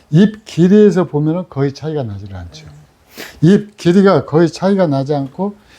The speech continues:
Speaker 1: 여기가 조금 세력이 약간 약하기는 해요.
Speaker 2: 음.
Speaker 1: 근데 여기까지도 끝에 나와 있는 것들은 이파리가 길이가, 어, 한데 이 마디 사이를 이리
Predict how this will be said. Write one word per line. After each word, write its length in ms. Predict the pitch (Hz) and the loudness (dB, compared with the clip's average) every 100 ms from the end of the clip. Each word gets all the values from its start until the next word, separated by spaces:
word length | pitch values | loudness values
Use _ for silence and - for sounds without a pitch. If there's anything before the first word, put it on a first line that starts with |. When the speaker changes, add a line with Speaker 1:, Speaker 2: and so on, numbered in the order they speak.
| _ 131 | _ 0
Speaker 1:
여기가 280 | 160 185 | 4 4
조금 680 | - - - - - 226 202 | 0 -6 -18 -14 -6 0 0
세력이 560 | - 202 202 165 110 90 | 0 0 2 0 -2 -4
약간 500 | - - - 151 104 | -18 -6 0 0 0
약하기는 580 | 110 - 135 135 113 107 | -6 -8 -2 0 0 -4
해요. 200 | 104 85 | -6 -10
Speaker 2:
음. 80 | _ _ _ _ - _ | _ _ _ _ -20 _
Speaker 1:
근데 300 | - 185 170 | 2 4 6
여기까지도 960 | 139 170 196 190 175 165 160 180 196 - | 4 4 2 0 -2 -2 -2 -6 -8 -6
끝에 300 | 220 214 185 | -6 -4 -2
나와 280 | 127 127 139 | 0 0 0
있는 200 | 139 127 | -2 -2
것들은 500 | 120 - 170 214 - _ _ _ _ | -4 -4 -2 -2 -6 _ _ _ _
이파리가 560 | 131 - 120 117 165 196 - _ _ _ _ _ _ | -6 -2 0 2 0 -2 -12 _ _ _ _ _ _
길이가, 500 | - 139 131 117 87 _ _ _ _ _ _ _ - | 0 2 2 0 -4 _ _ _ _ _ _ _ -2
어, 60 | |
한데 520 | 123 101 160 160 104 - _ _ _ | -2 2 2 2 0 -4 _ _ _
이 200 | 180 220 | 2 4
마디 320 | 131 175 208 | 2 4 4
사이를 440 | 165 165 156 117 - | 4 2 2 -2 -4
이리 280 | 156 160 | -2 0